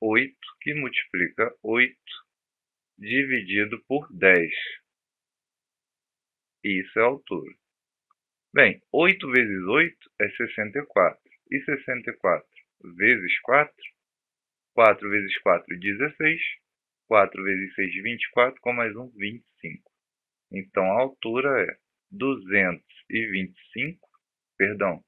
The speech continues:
duzentos e cinquenta e seis. Dividir o número por dez é andar com a vírgula uma casa pra esquerda.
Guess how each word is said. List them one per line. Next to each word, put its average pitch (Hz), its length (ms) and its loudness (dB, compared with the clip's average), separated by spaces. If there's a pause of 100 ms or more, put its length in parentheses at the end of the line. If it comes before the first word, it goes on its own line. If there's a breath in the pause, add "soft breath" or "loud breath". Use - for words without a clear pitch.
(320)
duzentos 104 560 0
e 95 200 -10
cinquenta 107 420 -6
e 110 140 -4
seis. 127 260 0 (3250)
Dividir 131 600 4
o 131 140 -4
número 107 360 -2
por 143 160 -6
dez 147 240 0
é 165 40 -4
andar 139 240 2
com 147 100 -2
a 139 60 0
vírgula 127 380 -6
uma 131 200 -6
casa 110 320 0
pra 123 120 0
esquerda. 90 480 -6